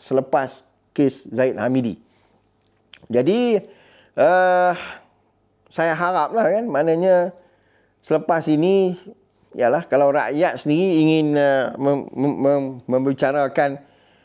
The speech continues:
wow, uh, hebat, uh, seorang pemimpin, uh, diberi D N N A dan akhirnya diberi N F A, uh,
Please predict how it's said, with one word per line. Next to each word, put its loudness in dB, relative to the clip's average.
wow, -2
uh, -4
hebat, -2
uh, -2
seorang 0
pemimpin, -2
uh, 4
diberi 2
D 2
N 0
N 0
A 2
dan 2
akhirnya 0
diberi 0
N 0
F -8
A, 4
uh, 2